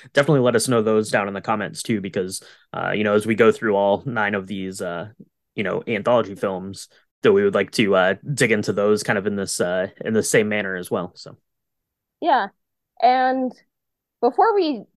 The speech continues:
Speaker 2: deep dive into the hero's journey of the, uh, Phantom Menace, we are called the Old Republic Podcast, and we talk a whole bunch about kotor. Uh, so I think maybe we can do a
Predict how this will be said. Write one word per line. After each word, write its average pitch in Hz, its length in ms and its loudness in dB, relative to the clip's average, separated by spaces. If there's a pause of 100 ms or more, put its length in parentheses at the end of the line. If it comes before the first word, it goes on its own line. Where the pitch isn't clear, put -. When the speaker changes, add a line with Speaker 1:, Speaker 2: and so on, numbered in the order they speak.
(140)
Speaker 2:
deep 254 240 -8
dive 214 500 2
into 202 240 -8
the 220 80 -14
hero's 190 300 -4
journey 185 420 -6
of 180 420 -4
the, 170 420 -6 (200)
uh, 165 460 -8
Phantom 214 360 -2
Menace, 196 540 -2 (640)
we 240 200 2
are 269 280 8
called 233 340 2
the 214 100 -8
Old 202 240 -2
Republic 196 520 -4 (120)
Podcast, 190 520 -2
and 190 80 -4
we 190 120 -4
talk 220 300 0
a - 80 -2
whole 226 380 0
bunch 208 280 -2
about 190 280 0
kotor. 190 560 -4 (560)
Uh, 175 400 0
so 196 240 6
I 196 100 8
think 233 300 0
maybe 220 340 2
we 202 140 -2
can 233 160 -2
do 202 260 4
a 180 240 6